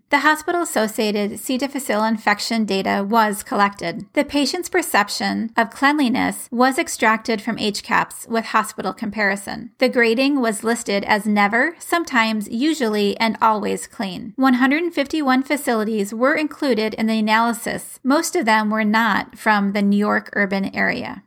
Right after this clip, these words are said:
Analysis methods. Study design. Time series analysis using a random effects approach with separate regression models.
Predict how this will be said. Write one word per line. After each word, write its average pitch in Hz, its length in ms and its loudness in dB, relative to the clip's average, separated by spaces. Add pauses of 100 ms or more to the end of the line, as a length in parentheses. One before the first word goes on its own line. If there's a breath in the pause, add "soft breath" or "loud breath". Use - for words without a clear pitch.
Analysis 220 560 2
methods. - 640 -4
Study 247 400 0
design. 202 600 -4
Time 320 500 0
series 220 560 0
analysis 208 800 -2 (220 soft breath)
using 247 520 0
a 208 160 2
random 226 500 2
effects 233 500 -2
approach - 580 -4 (100)
with 320 160 0
separate 254 520 0
regression 202 580 0
models. 196 600 -2